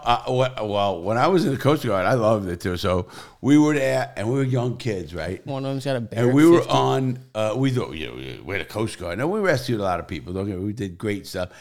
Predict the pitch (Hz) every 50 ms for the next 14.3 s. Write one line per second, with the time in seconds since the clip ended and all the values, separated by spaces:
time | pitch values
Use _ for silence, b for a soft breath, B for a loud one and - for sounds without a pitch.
0 | B B B B - 123 131 151 156 143 139 135 135 123 123 185 214 202 214 151
1 | 160 156 139 131 131 131 - - - 127 123 123 123 123 117 107 110 131 131 113
2 | 101 92 82 73 71 - - - b b b b b b b b b _ - -
3 | 143 156 170 170 151 135 113 120 131 131 127 120 104 113 92 - - - - _
4 | - 104 101 101 113 135 147 147 139 135 123 120 117 113 - 110 - 113 107 101
5 | 101 - - - 117 123 131 135 131 127 117 110 110 110 104 98 - - - 185
6 | 101 98 - - _ _ _ _ _ _ _ _ _ _ 107 104 110 107 104 101
7 | 85 80 73 - - 67 87 95 107 107 95 98 90 - 98 87 78 71 67 57
8 | - - 80 90 92 101 107 123 123 120 117 - - - 95 - 131 139 147 131
9 | - 139 127 123 127 127 127 127 131 123 123 117 - 123 110 95 110 113 117 117
10 | - b b b b b _ - 117 123 131 107 104 - - 123 110 92 80 92
11 | 92 85 82 85 98 95 82 - 90 87 120 120 110 - 101 90 92 92 73 -
12 | - 82 80 82 85 - - 107 92 87 - - 87 92 87 80 92 92 92 85
13 | 85 92 90 92 95 90 85 85 85 87 92 95 87 95 90 92 90 87 92 98
14 | 92 82 69 - -